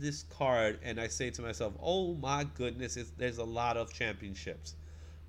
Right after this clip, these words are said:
Um, we already know Jon Moxley and, and Bryan Danielson is gonna be a title change.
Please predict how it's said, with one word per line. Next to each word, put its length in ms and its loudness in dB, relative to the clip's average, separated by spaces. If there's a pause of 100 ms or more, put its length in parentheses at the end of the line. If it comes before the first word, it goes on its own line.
Um, 320 2 (580)
we 220 8
already 320 6
know 240 4
Jon 280 4
Moxley 420 -2
and, 120 -4 (100)
and 280 -2
Bryan 320 2
Danielson 680 0
is 200 -2
gonna 260 0
be 180 0
a 40 -2
title 320 0
change. 380 -8